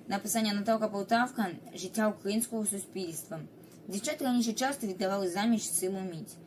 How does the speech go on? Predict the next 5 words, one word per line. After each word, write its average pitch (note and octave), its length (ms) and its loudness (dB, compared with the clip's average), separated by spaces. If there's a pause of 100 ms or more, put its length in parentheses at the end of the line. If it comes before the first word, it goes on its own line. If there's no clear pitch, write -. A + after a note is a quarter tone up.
(320)
Лірично-побутові, A3+ 960 2
обрядові, F#3+ 560 0
купальні F#3 520 0
пісні, G#3 520 0
балади. E3+ 600 2